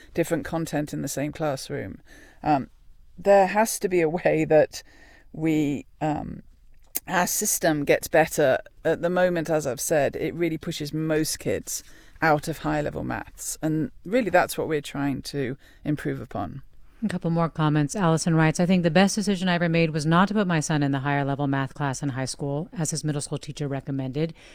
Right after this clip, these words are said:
Speaker 2: We need to remember that the parent always has that choice. I know my son learned, and to me, his mental health was more important than being in a higher level math class. He now holds a master's degree in biomedical engineering and is thriving."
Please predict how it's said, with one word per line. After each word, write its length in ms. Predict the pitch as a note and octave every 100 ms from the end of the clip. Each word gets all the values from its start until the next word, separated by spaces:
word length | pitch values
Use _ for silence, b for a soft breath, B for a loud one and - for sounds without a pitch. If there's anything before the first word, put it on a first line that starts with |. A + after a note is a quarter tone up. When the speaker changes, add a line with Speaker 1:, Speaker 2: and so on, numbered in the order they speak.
| B B
Speaker 2:
We 80 | F#3+
need 120 | G3+
to 80 | G3+
remember 280 | F#3 F#3
that 160 | F#3 F3+
the 80 | F3
parent 340 | D#3 F3+ F3
always 280 | F3+ F3+ F3+
has 200 | E3+ E3
that 160 | F3+ -
choice. 480 | - E3+ D#3+ F3+ -
I 120 | E3+
know 180 | E3 D#3+
my 120 | E3
son 280 | - E3 D3+
learned, 320 | D#3+ E3+ F3+
and 180 | - D3
to 80 |
me, 200 | E3+ F3
his 180 | D#3+ D#3+
mental 220 | E3 E3
health 260 | - F3 -
was 140 | E3
more 100 | E3+
important 360 | E3 - F#3 F3+
than 120 | E3+
being 200 | D#3 D#3
in 80 | D#3
a 20 |
higher 260 | C#3+ D#3+ D#3+
level 240 | D3 F3
math 300 | F3+ G3 G3+
class. 360 | - C#3 A#2+ - b b b b
He 120 | F3
now 180 | E3+ D#3+
holds 220 | E3 D3+
a 20 |
master's 400 | D#3+ D#3 D3 E3
degree 300 | - D3+ D#3
in 100 | D3+
biomedical 560 | D3 E3+ E3 D#3+ D#3 E3+
engineering 580 | D3 D3 D3 D3+ D3 D#3+
and 140 | D3+
is 140 | D3+
thriving." 580 | - F3 E3 D3 B2 -